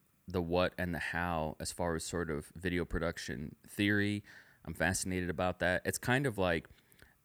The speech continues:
I feel filmmakers, especially now more than ever, and I'm gonna call you a filmmaker, a video production person. It's just where I come from, right?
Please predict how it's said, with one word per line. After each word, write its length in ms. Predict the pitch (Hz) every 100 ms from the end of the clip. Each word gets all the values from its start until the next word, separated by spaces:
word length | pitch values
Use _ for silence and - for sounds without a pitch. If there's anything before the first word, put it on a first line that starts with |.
| _ -
I 100 | 196
feel 420 | - - 160 170
filmmakers, 720 | - - 151 147 127 104 104 104
especially 560 | - 151 - 139 117
now 260 | 95 101 110
more 160 | 110
than 120 | 101 104
ever, 200 | 98 98
and 80 |
I'm 60 | 107
gonna 140 | 117
call 260 | 107 110 95
you 140 | 92
a 40 | 87
filmmaker, 540 | - 82 87 78 85
a 40 | 82
video 360 | 85 82 87
production 500 | 80 87 85 - 87
person. 460 | - 85 - 78 78
It's 160 | 82
just 320 | 92 - - 98
where 100 | 78
I 80 |
come 220 | 73 90 85
from, 260 | 82 82
right? 220 | 87 87